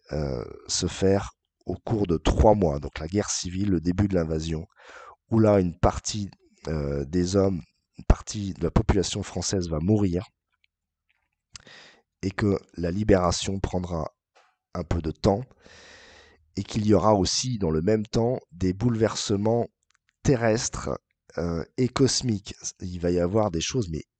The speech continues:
énormes, que même, euh, les personnes qui n'ont pas la foi seront en train de crier au miracle. Et donc, ce fameux grand monarque,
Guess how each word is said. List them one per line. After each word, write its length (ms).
énormes, 720
que 100
même, 460
euh, 340
les 180
personnes 440
qui 140
n'ont 100
pas 180
la 140
foi 420
seront 560
en 140
train 300
de 100
crier 540
au 120
miracle. 560
Et 120
donc, 380
ce 580
fameux 400
grand 280
monarque, 600